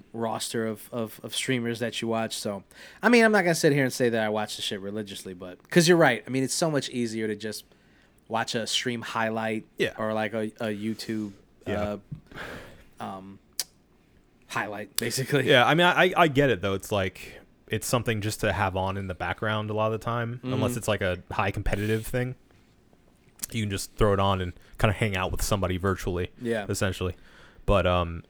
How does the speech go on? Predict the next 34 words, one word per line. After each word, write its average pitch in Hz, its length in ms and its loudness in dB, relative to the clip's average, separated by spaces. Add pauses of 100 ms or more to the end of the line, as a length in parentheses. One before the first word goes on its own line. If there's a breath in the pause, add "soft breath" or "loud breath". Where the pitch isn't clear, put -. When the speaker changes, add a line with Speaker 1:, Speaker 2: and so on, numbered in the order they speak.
(320)
Speaker 2:
yeah, 151 140 10
I 139 40 10
mean, 139 140 4
I, 139 300 6
um, 107 500 0
going 131 160 6
back 123 120 4
to - 60 0
A 113 140 6
O 104 60 4
C, 120 500 0
I 110 120 4
saw 131 260 2
a 123 40 4
lot 110 200 6
of 104 380 -2 (440)
criticism 110 560 -2
about 90 260 -2
it 85 160 -6
being 95 500 -6 (800 loud breath)
this 104 240 0
clear, 113 500 2
like, 92 500 0 (1300 soft breath)
I'm 110 340 2
a 107 40 2
cool 117 360 2
youth 107 480 0 (380)
attempt 101 540 0 (560 soft breath)
in 107 420 -2 (340)
the 117 200 -2
same 113 340 2
way 107 240 2
of 101 300 0
the 101 320 -2